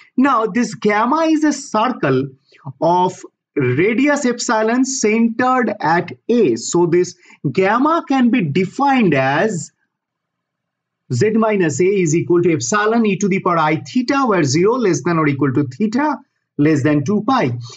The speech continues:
That is, that is, we can write z is equal to, uh, a plus epsilon e to the power I theta,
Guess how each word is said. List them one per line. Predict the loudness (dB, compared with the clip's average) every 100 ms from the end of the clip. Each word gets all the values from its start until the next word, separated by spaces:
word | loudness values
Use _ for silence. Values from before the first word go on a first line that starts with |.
| _
That | 0 0 2 2
is, | 2 2 0 -4 -12 _ _ _
that | -6 -2 0 2
is, | 2 0 0
we | -2
can | 0 0
write | 2 2 0 -2 -4 -14 _ _ -6
z | -6 -2 0 0 0 0 2 2
is | 2 2
equal | 0 0 2 2 0
to, | 0 2 2 -2 _ _ _ _ _ _ _ -8
uh, | -2 -2 -4 -10 _ 0
a | 2 4 2 2 0 -2 -8 _ _ _ _ _ _
plus | 0 2 2 0 -4 -8 -4
epsilon | -2 -4 -2 0 2 0 0 -2 -2
e | -2 0
to | 0 0
the | 0 0
power | -2 -2
I | -2 0 2 0 -2
theta, | -6 -2 0 0 -4